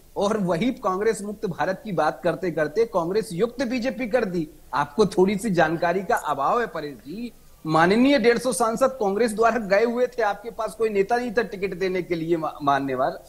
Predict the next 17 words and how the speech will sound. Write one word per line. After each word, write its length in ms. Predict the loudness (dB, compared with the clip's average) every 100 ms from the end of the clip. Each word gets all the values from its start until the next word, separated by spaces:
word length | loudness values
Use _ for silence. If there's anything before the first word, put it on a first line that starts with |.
| -20 0
तो 60 | 6
मैं 120 | 8
यह 140 | 8
कह 180 | 6 6
रहा 120 | 6
हूं 120 | 4
कि 100 | 0
आज 340 | 0 2 2 0
हमें 160 | -2 -2
और 140 | -2
आपको 460 | -2 -2 -4 -4 -6
लोकतंत्र 640 | -2 -2 -4 -6 -6 -2
को 140 | 0
जिंदा 320 | 2 2 4 4
रखने 380 | 2 0 -2
के 180 | 0 -2
लिए 420 | 0 2 0 -2